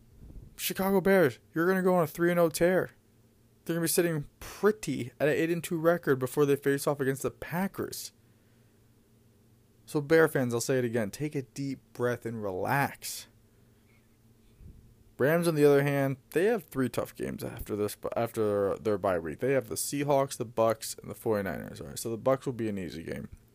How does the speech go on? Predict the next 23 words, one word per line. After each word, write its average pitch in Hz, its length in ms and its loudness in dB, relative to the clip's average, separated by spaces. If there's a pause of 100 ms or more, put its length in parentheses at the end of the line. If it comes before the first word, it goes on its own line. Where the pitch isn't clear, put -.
(640)
I 104 120 -4
misspoke. 95 500 -2 (100)
The - 60 -20 (100)
Bucs 123 180 2
will 120 60 -4
be 95 140 -6
an 82 100 -8
easy 71 220 -10
game. - 260 -12
Rams 127 260 0
will 127 80 0
beat 120 220 -6
the 107 80 -6
Bucs. 95 480 -2 (400)
The 101 120 -14
Rams 117 640 -2
will - 100 -10
beat 98 220 -10
the - 80 -18
Buccaneers 131 720 -4 (340)
because 113 280 -6
the 107 80 -6
Buccaneers 98 720 -4